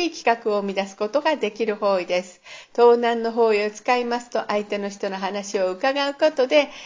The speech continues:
素直に聞くことで人脈が拡大できる方位となるでしょう。北西の方位を使いますと、いろんな情報が集まってきて、決断できる方位となるでしょう。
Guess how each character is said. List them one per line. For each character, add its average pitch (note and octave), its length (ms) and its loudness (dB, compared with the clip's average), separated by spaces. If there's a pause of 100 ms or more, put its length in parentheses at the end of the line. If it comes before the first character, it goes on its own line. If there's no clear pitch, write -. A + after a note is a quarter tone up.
(140)
素 - 180 -6
直 D#4+ 220 2
に C4 140 -2
聞 A#3+ 180 -6
く C4 120 -4
こ C#4+ 180 0
と B3 180 2
で A#3+ 260 0
人 G3+ 260 -4
脈 G3 320 -4
が F#3+ 180 0
拡 F#3+ 300 -6
大 C#4+ 240 2
で C#4 100 0
き F4 160 -4
る E4+ 100 -2
方 C4+ 240 2
位 A#3+ 100 -2
と - 280 2
な G#3+ 160 -2
る F#3+ 80 -4
で F#3 140 -4
し - 120 -6
ょ F3 280 0 (360)
う。 G#3+ 120 -2
北 B3 120 0
西 A3 240 2
の A3 140 -2
方 G#3+ 240 0
位 G3 140 0
を G3 40 -4
使 A#3+ 300 2
い A#3+ 80 2
ま A#3 180 0
す A#3+ 120 -18
と、 C#4+ 260 2 (460)
い G#3+ 80 -4
ろ C4+ 140 8
ん F4+ 40 0
な F4 140 -2
情 D#4+ 180 2
報 D#4 240 2
が D4 160 4 (160)
集 D4+ 100 -8
ま C#4+ 120 0
っ C#4 80 -10
て - 160 -8
き - 160 -16
て、 - 260 -4 (120)
決 B3 340 -6
断 D4 240 4
で C#4 100 2
き E4+ 140 -4
る E4 80 0
方 G#3 260 0
位 F#3+ 80 -2
と D4 240 2
な G#3 160 -2
る F#3+ 80 -2
で F#3 140 -2
し - 120 -4
ょ F#3+ 100 4
う。 E3+ 120 -6